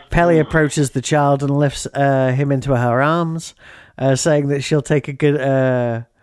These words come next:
Speaker 1: a good look at him. Uh, he asks,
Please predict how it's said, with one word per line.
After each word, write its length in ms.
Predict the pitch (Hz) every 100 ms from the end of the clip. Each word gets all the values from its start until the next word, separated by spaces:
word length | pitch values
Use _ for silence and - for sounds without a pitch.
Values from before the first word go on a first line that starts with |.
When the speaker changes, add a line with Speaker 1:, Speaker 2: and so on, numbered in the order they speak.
| _ _ _ -
Speaker 1:
a 100 | 127
good 240 | 143 139
look 180 | 147 151
at 80 | 143
him. 280 | 147 139 - - - _
Uh, 200 | 135 127
he 160 | 123 143
asks, 380 | 143 143 -